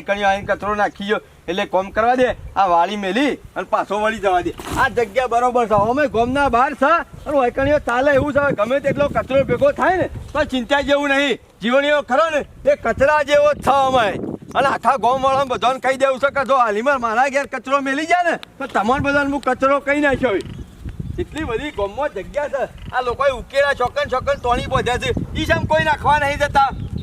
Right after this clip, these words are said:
ખેમાનું ઘર પાડી જશે તે ઈકણ આઈને નાખી દઉં છે વાળું. તોને આ તો કોઈ ચોરી કરવા ના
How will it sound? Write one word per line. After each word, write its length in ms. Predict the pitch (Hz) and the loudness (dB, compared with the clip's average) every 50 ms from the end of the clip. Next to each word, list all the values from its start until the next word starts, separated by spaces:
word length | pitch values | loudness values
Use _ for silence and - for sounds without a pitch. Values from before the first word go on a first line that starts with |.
| - - | -4 0
ખેમાનું 460 | - 233 247 247 277 285 294 294 285 - | 0 2 2 4 4 4 4 2 2 2
ઘર 140 | 247 277 302 - | 2 2 2 4
પાડી 220 | 262 262 269 285 277 | 2 2 2 2 0
જશે 200 | 294 277 262 285 294 | -2 -2 -4 -4 -4
તે 60 | 311 294 | -4 -4
ઈકણ 260 | 285 - 285 294 285 254 | -2 0 0 0 2 0
આઈને 180 | 262 285 302 339 | 0 0 2 0
નાખી 260 | 330 320 - 339 359 359 | 0 2 2 2 4 4
દઉં 180 | 359 339 330 240 | 4 4 2 2
છે 80 | 294 311 302 294 | 2 2 4 4
વાળું. 320 | 277 269 262 240 202 147 - - - _ - - - - - - - - | 4 2 2 0 0 -4 -6 -10 -20 _ -20 -20 -20 -20 -20 -20 -10 -2
તોને 240 | - 190 226 247 269 233 - - - - - - - - - | 0 2 4 4 2 0 -2 -6 -14 -20 -20 -20 -18 -6 -4
આ 80 | - 202 | -2 -2
તો 120 | - 254 220 | 0 0 0
કોઈ 160 | 262 269 - - | 0 -2 0 2
ચોરી 240 | 226 226 247 285 226 254 | 2 2 2 0 0 0
કરવા 260 | 262 262 269 277 277 | 0 2 2 2 2
ના 160 | 269 277 302 | 2 0 0